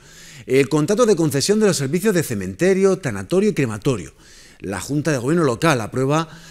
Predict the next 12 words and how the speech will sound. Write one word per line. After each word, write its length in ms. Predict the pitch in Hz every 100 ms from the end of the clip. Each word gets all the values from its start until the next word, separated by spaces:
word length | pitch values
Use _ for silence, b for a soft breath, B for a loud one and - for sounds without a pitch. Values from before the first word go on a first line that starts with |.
| 131
la 240 | 101 120 139
contratación 540 | 151 143 165 156 233
de 60 | 233
este 140 | 180
servicio, 460 | 147 131 175 180 196
que 80 | 147
incluye 560 | 120 156 175 196 202 B B 127
un 160 | - 139
plan 240 | 185 190
de 40 | 185
inversiones 560 | 139 120 - 190 160
valorado 460 | 147 135 151 190